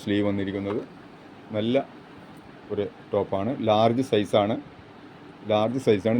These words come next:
നാനൂറ്റി എഴുപത്തി അഞ്ച് രൂപയാണ് ഇതിന് പ്രൈസ് വരുന്നത്. ഇതിൻ്റെ എക്സ് എൽ സൈസും അവൈലബിൾ ആണ്, ഇതിൻ്റെ എക്സ് എൽ സൈസും അവൈലബിൾ ആണ്. അപ്പോൾ നമ്മൾ, നമ്മളുടെ ചാനൽ നിങ്ങൾക്ക് ഇഷ്ടപ്പെട്ടാൽ ലൈക്ക് ചെയ്യാനും, ഒരു, ഒരിക്കൽ കൂടി പറയുന്നു, ലൈക്ക് ചെയ്യാനും സബ്സ്ക്രൈബ്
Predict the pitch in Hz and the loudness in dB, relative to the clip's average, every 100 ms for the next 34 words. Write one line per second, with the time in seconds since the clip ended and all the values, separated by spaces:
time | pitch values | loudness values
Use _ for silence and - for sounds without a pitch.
0 | 117 110 113 113 - 147 113 110 110 139 | 4 4 4 2 4 4 4 2 0 4
1 | 117 107 107 117 107 107 107 160 104 120 | 4 4 4 2 4 4 4 2 0 -2
2 | 123 95 92 95 87 85 82 - 104 107 | 0 0 0 0 -2 -6 -10 -6 0 4
3 | 123 190 - - - - - - - - | 4 4 -4 -20 -20 -20 -20 -20 -20 -2
4 | 120 117 - 143 147 120 127 220 - 110 | -2 2 2 4 4 4 2 -6 -2 0
5 | 110 107 95 87 80 78 - - - - | 2 2 0 -2 -4 -12 -18 -20 -20 -20
6 | - 110 120 147 - 113 - 139 139 120 | -6 2 6 6 2 0 2 4 4 4
7 | 107 202 - 107 104 98 98 101 101 120 | 2 -4 -2 0 2 0 -4 -6 -6 -6
8 | 120 107 110 110 110 110 107 110 120 131 | -6 -6 -6 -8 -10 -10 -8 -4 -4 -2
9 | 110 110 123 117 113 - 104 107 120 - | -2 -2 -2 -4 -6 0 2 4 4 4
10 | 104 101 95 107 113 110 120 247 - - | 4 4 4 6 8 8 4 0 -12 -20
11 | - - - - 107 113 - 120 135 147 | -20 -20 -20 0 2 2 4 6 8 10
12 | 156 135 127 120 147 131 113 110 127 127 | 10 10 8 6 2 6 6 6 4 6
13 | 123 131 104 - 135 - 139 | 6 2 -2 0 0 4 4